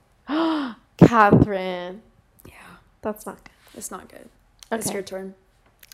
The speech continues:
Speaker 1: Well.
Speaker 2: Top that.
Speaker 1: Ugh.
Speaker 2: Beat that.
Speaker 1: Mm-hmm. Okay.
Speaker 2: You can't.
Speaker 1: <clears throat> So my most embarrassing moment is also freshman year. Don't I have a second one? What's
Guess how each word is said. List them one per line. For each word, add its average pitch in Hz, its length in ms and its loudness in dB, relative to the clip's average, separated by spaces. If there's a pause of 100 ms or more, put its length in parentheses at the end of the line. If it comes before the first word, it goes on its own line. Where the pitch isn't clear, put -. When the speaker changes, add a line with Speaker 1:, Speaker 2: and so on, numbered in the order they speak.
Speaker 1:
Well. 240 540 6 (760)
Speaker 2:
Top 247 300 0
that. 214 380 2 (340)
Speaker 1:
Ugh. - 400 -4 (300)
Speaker 2:
Beat 233 200 -6
that. 185 360 -4
Speaker 1:
Mm-hmm. 208 480 -12 (840)
Okay. 214 500 8
Speaker 2:
You 196 120 -10
can't. 156 240 -14 (500)
Speaker 1:
<clears throat> - 420 6 (220)
So 269 400 12 (320)
my 254 320 6
most 269 240 4
embarrassing 220 440 2
moment 202 260 -2
is 208 100 -6
also 208 280 4
freshman 185 260 -4
year. 170 100 -8 (280)
Don't 571 160 10
I 784 120 10
have 539 200 12
a 359 40 8
second 226 360 4
one? 285 340 0
What's 311 180 6